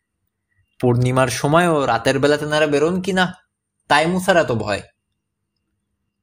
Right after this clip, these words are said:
"ধ্যাৎ," বিরক্ত হয়ে বলল কিশোর, "এক কথার মধ্যে আর এক কথা।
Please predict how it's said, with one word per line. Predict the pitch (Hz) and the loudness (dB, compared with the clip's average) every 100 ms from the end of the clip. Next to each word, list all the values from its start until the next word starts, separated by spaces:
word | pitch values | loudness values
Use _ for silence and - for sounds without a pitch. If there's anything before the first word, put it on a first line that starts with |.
| _ _ _ - | _ _ _ 2
"ধ্যাৎ," | 196 302 - - - _ _ _ 131 | 2 2 -4 -20 -20 _ _ _ 2
বিরক্ত | 151 190 196 | 4 4 2
হয়ে | 233 233 | 0 2
বলল | 175 151 127 | 0 0 -2
কিশোর, | 117 107 113 107 - _ _ _ _ _ - | -4 -4 -4 -6 -12 _ _ _ _ _ -2
"এক | 135 135 | -2 0
কথার | 135 180 208 | -2 0 0
মধ্যে | 226 202 | 2 2
আর | 170 | 2
এক | 147 - | 0 0
কথা। | 117 117 107 | -2 0 -6